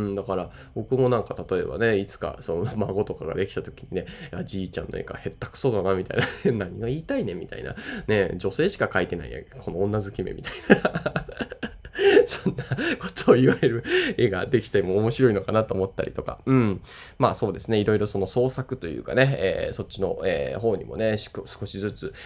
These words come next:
えー、時間を取ってね、やっていきたいなと。まあ、こればっかり時間かかりますからね。はい。というわけで、皆さんもなんかちょっとやりたいことはね、少しずつ時間を取っていきましょう。まあ、そういうのもね、一つ勉強かなと思うので、まあ、今日は勉強法のお話をしておきました。えー、また次回お会いしましょう。バイバーイ。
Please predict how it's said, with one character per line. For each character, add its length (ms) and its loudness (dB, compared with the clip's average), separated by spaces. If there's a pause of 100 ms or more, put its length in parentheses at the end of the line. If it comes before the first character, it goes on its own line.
(120)
え 100 6
ー、 20 4
時 120 -2
間 160 0
を 40 -6
取 180 2
っ 40 -8
て 80 -12
ね、 120 2
や 80 0
っ 40 -10
て 140 -4
い 40 -4
き 60 -18
た 100 -2
い 40 -4
な 120 0
と。 80 -2
ま 120 -2
あ、 20 -6
こ 100 2
れ 60 6
ば 100 4
っ 40 0
か 100 2
り 60 4
時 100 -6
間 160 0
か 80 -12
か 100 -2
り 80 0
ま 100 -2
す 100 -12
か 80 -6
ら 80 -8
ね。 140 2 (220)
は 80 4
い。 60 6
と 80 0
い 20 6
う 40 4
わ 40 2
け 60 0
で、 80 -2
皆 160 2
さ 120 -2
ん 40 -2
も 40 -6
な 80 0
ん 20 -4
か 80 -6
ち 80 -8
ょ 20 -6
っ 40 -14
と 60 -6
や 80 -2
り 120 -2
た 100 4
い 60 4
こ 100 0
と 100 -2
は 60 -4
ね、 80 -4
少 200 -6
し 60 -8
ず 120 -2
つ 60 -8
時 80 -10
間 140 -4
を 20 -10
取 120 -8
っ 20 -20
て 80 -12
い 40 -12
き 80 -6
ま 80 0
し 80 4
ょ 80 8
う。 60 -4
ま 140 4
あ、 40 -4
そ 160 0
う 40 2
い 40 -2
う 20 0
の 80 2
も 100 -2
ね、 160 0
一 140 -10
つ 120 -10
勉 200 2
強 140 0
か 100 2
な 100 6
と 100 -2
思 140 -4
う 40 -6
の 80 -8
で、 120 -4
ま 100 0
あ、 20 0
今 60 -8
日 60 -2
は 80 0
勉 140 -2
強 100 -2
法 120 0
の 100 4
お 40 4
話 380 -6
を 60 -8
し 120 -12
て 100 -8
お 80 -6
き 140 -8
ま 80 2
し 120 -8
た。 180 6 (300)
え 360 10
ー、 20 0
ま 120 -2
た 120 -2
次 120 -6
回 180 0
お 80 4
会 60 2
い 20 -2
し 100 -4
ま 120 2
し 120 -2
ょ 340 8
う。 60 -8
バ 100 2
イ 40 6
バ 120 6
ー 600 2
イ。 40 -10